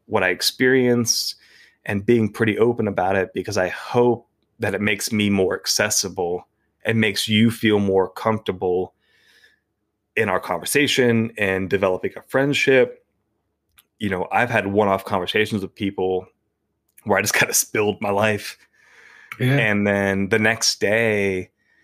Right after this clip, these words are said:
Speaker 1: you know, I get an email from them for, like, a conference or, or a friend that I never really opened up to.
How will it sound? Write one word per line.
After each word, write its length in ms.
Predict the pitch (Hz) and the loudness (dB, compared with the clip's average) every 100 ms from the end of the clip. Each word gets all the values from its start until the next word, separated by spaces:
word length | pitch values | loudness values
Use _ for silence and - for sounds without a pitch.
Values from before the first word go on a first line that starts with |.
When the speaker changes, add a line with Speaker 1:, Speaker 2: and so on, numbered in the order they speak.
| _ - | _ -4
Speaker 1:
you 80 | |
know, 60 | 98 | -2
I 60 | 101 | 0
get 120 | 92 | -2
an 100 | 90 | -4
email 300 | 95 98 95 | -2 0 0
from 180 | - 98 | -2 -2
them 160 | 95 95 | -2 -2
for, 60 | |
like, 160 | 92 - | -6 -6
a 60 | |
conference 840 | - - 95 95 98 95 95 - - - | -6 -2 -2 -2 -4 -2 -2 -4 -4 2
or, 400 | 101 98 98 - | 4 4 2 2
or 180 | 131 110 | 2 2
a 40 | |
friend 300 | - 117 117 | 2 2 4
that 80 | 104 | 2
I 80 | 101 | 2
never 280 | 107 104 | 0 2
really 260 | 101 104 95 | 2 2 2
opened 300 | 104 98 98 | 0 0 0
up 200 | 98 101 | -2 -2
to. 480 | - 101 95 92 | -6 -4 -2 -2